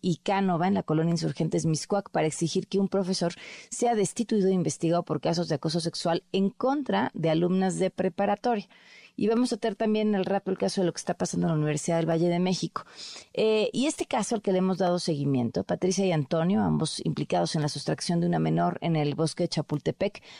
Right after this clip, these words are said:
fueron vinculados a proceso. Este caso, recordemos, data de mil novecientos noventa y cinco, cuando se robaron a esta menor y que después de veintisiete años se dio cuenta que su familia la seguía buscando.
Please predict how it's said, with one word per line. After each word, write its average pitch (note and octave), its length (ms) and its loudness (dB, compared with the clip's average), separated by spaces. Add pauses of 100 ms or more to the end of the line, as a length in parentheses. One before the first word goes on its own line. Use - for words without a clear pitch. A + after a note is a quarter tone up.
(220)
fueron B3 500 0
vinculados G#3+ 1160 0
a D#3 140 -2
proceso. D3+ 640 -2
Este F#3+ 220 -2
caso, F#3 260 -2
recordemos, F3 600 0
data F#3 200 -2
de F3+ 120 2
mil A#3+ 260 4
novecientos G3 440 0
noventa D3+ 320 2
y C3 60 2
cinco, - 480 -2 (640)
cuando G3 220 2
se A3 120 0
robaron A3+ 360 2
a - 20 2
esta A#3 180 -2
menor G#3 360 4 (220)
y - 60 -10
que G#3+ 120 2
después G3+ 320 0
de A3+ 100 4
veintisiete A3+ 840 0
años - 300 -4
se - 260 -6
dio E3+ 160 2
cuenta E3+ 320 -2
que D#3+ 80 -2
su F#3+ 180 -2
familia D#3 400 0
la C#3 120 0
seguía C#3+ 300 -2
buscando. C#3+ 540 -6